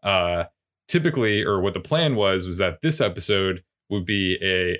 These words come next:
exploration of the season two D V D box set of Chuck and all of the bonus features and bonus content that comes along with it. And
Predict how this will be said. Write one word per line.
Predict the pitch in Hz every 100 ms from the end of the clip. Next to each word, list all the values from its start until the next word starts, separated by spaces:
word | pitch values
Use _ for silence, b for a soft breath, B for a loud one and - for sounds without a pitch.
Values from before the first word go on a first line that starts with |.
| 110
exploration | - - 107 107 98 101 95
of | 95 90 87 87
the | 92 90 90 87
season | - 104 98
two | 107 98
D | 98
V | 95
D | 90
box | 82 107 104 -
set | 87 - 90
of | 87 -
Chuck | 98 87 -
and | 95
all | 104
of | 95
the | 87
bonus | 143 165 156
features | - 147 151 147 -
and | 104 101
bonus | 113 107
content | - 127 117 98
that | 82 -
comes | 95
along | 101 165 165
with | 101
it. | 98 95 - _ _ _ _ _
And | 110 113 110